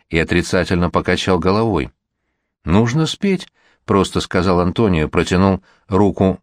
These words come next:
к инструменту. «Гитара, конечно, удобней, но я тоже научился играть на этом». Он провел по струнам и простуженным тенором запел. «Гранаты рвали нас на куски.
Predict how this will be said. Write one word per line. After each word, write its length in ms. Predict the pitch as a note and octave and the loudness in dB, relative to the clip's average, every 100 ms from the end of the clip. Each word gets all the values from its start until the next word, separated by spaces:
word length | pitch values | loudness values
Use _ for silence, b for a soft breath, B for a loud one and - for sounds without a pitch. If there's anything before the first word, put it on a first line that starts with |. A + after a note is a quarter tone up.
| _ | _
к 80 | G2 | -2
инструменту. 720 | F#2+ A2 G#2+ E2+ C#2 C#2 C2 _ _ _ - | 0 2 2 2 0 -4 -6 _ _ _ -6
«Гитара, 380 | D2+ D#2 F#2 F2 | -4 0 0 0
конечно, 420 | F2+ F2 F2+ G2+ | 0 0 0 0
удобней, 540 | G#2+ C#3 E2 C#2+ C2 - _ _ _ | 2 0 0 0 -2 -8 _ _ _
но 300 | G#2 C#3+ C#3 b b b | -2 0 -2 b b b
я 140 | B2 D#3 | -2 0
тоже 280 | G3 F3+ | 2 2
научился 840 | A#2 E2+ - F2+ D#2 - E2+ D#2+ D2+ | 2 2 2 0 0 0 0 0 0
играть 360 | F2 F2+ F2+ - | -2 0 0 0
на 140 | G2 | 0
этом». 340 | D#2+ D#2 C#2 - _ _ _ _ _ _ - | 0 0 -4 -6 _ _ _ _ _ _ -4
Он 240 | E2+ G2 | 0 0
провел 280 | G2+ G2 F#2+ | 0 0 2
по 140 | F#2+ | 0
струнам 500 | F#2 G#2+ B2 F2 C2 - _ _ - | 0 0 2 0 -2 -10 _ _ -2
и 200 | F2+ F2 | 0 0
простуженным 640 | G#2 F#2 - F#2+ F#2 F2 | 0 -2 0 0 2 0
тенором 420 | - A#2+ A#2 G#2+ | 0 0 2 0
запел. 460 | G2 A2 F2 D2 A#1+ _ _ _ _ _ _ | 0 -2 0 -2 -4 _ _ _ _ _ _
«Гранаты 600 | - - F2+ A#2 C3+ A#2 | -10 -2 0 2 -2 0
рвали 300 | F2 G2+ A2+ | 0 2 0
нас 280 | A2 G#2+ - | 0 0 -2
на 120 | G#2+ | -2
куски. 540 | G#2 A#2+ - - C#2 | 0 -2 -2 -2 -4